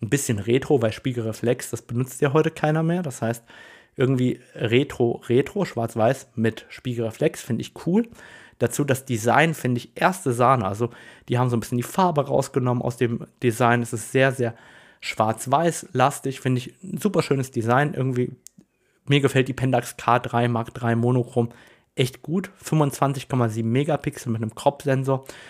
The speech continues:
Das finde ich alles insgesamt sehr, sehr gut passend. Und das Ganze knapp über zweitausend Euro. Ich finde,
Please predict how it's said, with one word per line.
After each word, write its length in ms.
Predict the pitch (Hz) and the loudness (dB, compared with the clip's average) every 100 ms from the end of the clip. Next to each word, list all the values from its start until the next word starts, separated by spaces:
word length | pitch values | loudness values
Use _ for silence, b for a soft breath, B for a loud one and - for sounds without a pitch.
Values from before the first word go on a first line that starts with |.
| B - | B -8
Das 160 | 113 | -8
finde 260 | - 127 127 | -2 0 0
ich 160 | - | -2
alles 280 | - 117 123 | -4 -2 -2
insgesamt 440 | 127 110 107 113 107 | -6 -4 -2 -2 -2
sehr, 260 | 123 120 | 2 4
sehr 140 | 120 110 | 4 0
gut 260 | 110 104 | -4 -8
passend. 360 | - 143 - 143 | 0 0 -2 -10
Und 300 | - - - | -14 -20 -8
das 160 | 113 | -6
Ganze 260 | - 117 120 | 0 -2 -2
knapp 340 | - 117 - | -2 0 0
über 280 | - 117 117 | -2 0 0
zweitausend 600 | - - 104 104 98 - | 0 -4 -2 -2 -4 -6
Euro. 240 | - 123 117 | -4 -2 -2
Ich 120 | - | -4
finde, 340 | - 127 127 | -4 -2 -2